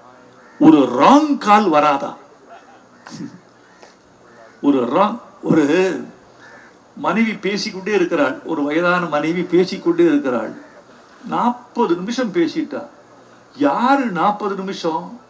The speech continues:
நாற்பது நிமிஷம் பேசுறது யாரு? "இல்ல, இல்ல, ராங் காலுங்க, அதான் வச்சுட்டேன்." நாற்பது நிமிடம் ராங் காலாவது வருமா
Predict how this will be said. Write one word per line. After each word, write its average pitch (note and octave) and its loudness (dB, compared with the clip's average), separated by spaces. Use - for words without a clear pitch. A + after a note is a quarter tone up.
நாற்பது A3+ -4
நிமிஷம் B3 -6
பேசுறது G#3+ -6
யாரு? E3+ -2
"இல்ல, - -4
இல்ல, F#3 2
ராங் F3 -2
காலுங்க, E3+ 4
அதான் C#3+ 0
வச்சுட்டேன்." - -10
நாற்பது F#3 4
நிமிடம் E3+ 0
ராங் G3+ 2
காலாவது G3+ 2
வருமா F3+ 4